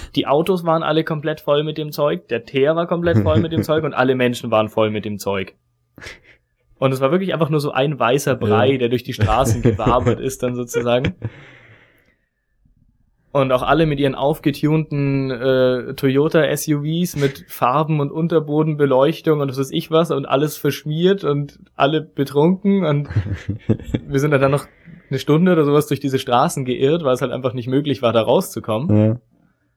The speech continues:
Speaker 1: Und haben dann irgendwann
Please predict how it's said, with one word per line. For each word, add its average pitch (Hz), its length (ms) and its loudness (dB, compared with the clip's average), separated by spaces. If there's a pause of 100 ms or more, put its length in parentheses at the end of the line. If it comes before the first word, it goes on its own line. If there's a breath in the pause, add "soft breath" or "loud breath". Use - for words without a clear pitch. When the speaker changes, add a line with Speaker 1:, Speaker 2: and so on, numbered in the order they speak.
(560)
Speaker 1:
Und 123 360 0 (320)
haben 131 160 -2
dann 127 160 -2
irgendwann 131 720 -2